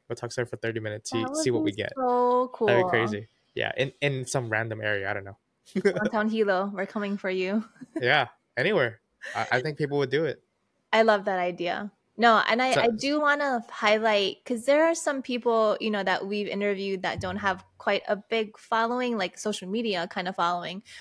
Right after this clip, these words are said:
Speaker 2: But as
Speaker 1: Mm-hmm.
Speaker 2: far as your community impact, those have been the one that I, I personally got the most from. So I wanna do more of that, like, finding
Speaker 1: Yep.
Speaker 2: those, like,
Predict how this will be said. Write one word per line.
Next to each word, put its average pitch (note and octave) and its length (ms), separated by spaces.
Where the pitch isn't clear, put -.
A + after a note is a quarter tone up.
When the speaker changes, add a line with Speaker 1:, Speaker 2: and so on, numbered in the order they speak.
Speaker 2:
But A3 160
as A#3 100
Speaker 1:
Mm-hmm. A#2+ 60
Speaker 2:
far D4 140
as D4 120
your A#3 100
community G#3 520
impact, F3+ 640
those G#3+ 240
have D4 80
been A#3+ 160
the G3 80
one F#3 260
that - 140
I, F#3+ 220
I F#3+ 320
personally F#3 420
got E3 260
the F3+ 60
most F3 400
from. F3 380
So - 160
I G3+ 40
wanna C4 200
do A4 160
more D#4+ 120
of G3+ 140
that, F3+ 300
like, G3+ 160
finding G#3+ 340
Speaker 1:
Yep. - 0
Speaker 2:
those, G3+ 200
like, F#3+ 400